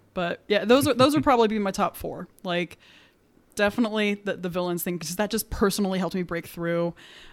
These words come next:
Speaker 1: Um, the Blood Hunter, 'cause that was, like, the, the most top tier wholesome thing I've ever, <laughs> like, felt when it comes to D Ming. And then talking with Eric Jordan, 'cause it's just, like, one of my favorite people to talk to on this show. And then,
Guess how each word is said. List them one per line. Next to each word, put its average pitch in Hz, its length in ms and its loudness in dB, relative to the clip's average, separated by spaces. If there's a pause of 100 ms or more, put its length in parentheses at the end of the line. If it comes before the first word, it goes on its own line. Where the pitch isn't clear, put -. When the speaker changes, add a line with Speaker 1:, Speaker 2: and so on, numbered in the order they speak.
(140)
Speaker 1:
Um, 165 500 -4 (260)
the 185 140 -6
Blood 190 220 0
Hunter, 190 240 0
'cause 180 160 -8
that 175 100 -2
was, 175 80 -6
like, 170 240 -8 (800)
the, 214 280 4
the 214 140 0
most 220 300 0
top - 300 -2
tier 185 260 -2
wholesome 170 420 -2
thing 170 200 -2
I've 165 100 -2
ever, 170 320 -2 (340)
<laughs> - 300 -8
like, 254 240 6
felt - 560 -2
when 208 140 -2
it 175 40 -4
comes 196 220 -2
to 208 80 -2
D 190 240 -4
Ming. 202 240 0 (480)
And 202 160 2
then 196 360 0 (340)
talking 233 360 0
with 202 200 0
Eric 202 300 0
Jordan, 190 340 0
'cause 170 320 -6
it's 185 180 -4
just, 185 220 -6
like, 160 160 -6
one 180 100 -4
of - 20 -8
my 165 80 -8
favorite 170 300 -8
people 170 260 -4
to 165 60 -12
talk - 260 -6
to 170 320 -4
on 170 140 -2
this 165 120 -4
show. 170 360 -4
And 165 260 -4
then, 175 440 -2